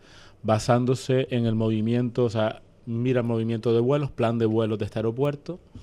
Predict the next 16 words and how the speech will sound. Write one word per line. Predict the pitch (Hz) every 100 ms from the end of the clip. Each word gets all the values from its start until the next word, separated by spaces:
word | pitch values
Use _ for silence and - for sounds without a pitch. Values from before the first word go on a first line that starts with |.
| - - - - -
de | 104
Gran | 98 98
Canaria, | 107 123 147 156 170 - - - - - _ -
y, | 147 160 160 -
eh, | 120 113 110 107 104 101 101
se | 127
hacen | 113 123
unas | 120 117
encuestas | 117 110 123 123 - 135 135
a | -
los | 110
pasajeros | 110 101 101 110 117
de, | 107 104 101 92
de | 101 101
determinados | 95 98 98 98 101
vuelos. | 90 95 87